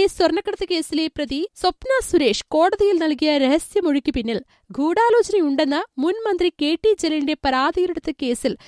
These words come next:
സാക്ഷിയായ സരിത എസ് നായരുടെ രഹസ്യമൊഴി കോടതിയിൽ രേഖപ്പെടുത്തി. ജുഡീഷ്യൽ ഫസ്റ്റ് ക്ലാസ് മജിസ്ട്രേറ്റ് എ അനീസയാണ് ഒന്നേകാൽ മണിക്കൂറെടുത്ത് മൊഴി രേഖപ്പെടുത്തിയത്. സ്വപ്നയുടെ കേസുമായി ബന്ധപ്പെട്ട കാര്യങ്ങൾ ചർച്ച ചെയ്യാൻ പി സി ജോർജ് സരിതയെ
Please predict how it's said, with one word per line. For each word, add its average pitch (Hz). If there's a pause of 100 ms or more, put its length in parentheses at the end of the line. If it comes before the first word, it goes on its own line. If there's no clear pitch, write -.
(200)
സാക്ഷിയായ 349 (280)
സരിത 359 (200)
എസ് 330
നായരുടെ 294
രഹസ്യമൊഴി 285 (100)
കോടതിയിൽ 269 (120)
രേഖപ്പെടുത്തി. 196 (160)
ജുഡീഷ്യൽ 330
ഫസ്റ്റ് -
ക്ലാസ് 427
മജിസ്ട്രേറ്റ് 349 (100)
എ 285 (200)
അനീസയാണ് 285 (440)
ഒന്നേകാൽ 392 (120)
മണിക്കൂറെടുത്ത് 262
മൊഴി 240 (100)
രേഖപ്പെടുത്തിയത്. 185 (420)
സ്വപ്നയുടെ 466
കേസുമായി 381
ബന്ധപ്പെട്ട 330
കാര്യങ്ങൾ 277
ചർച്ച 302
ചെയ്യാൻ 277
പി 269
സി 392
ജോർജ് 285
സരിതയെ 285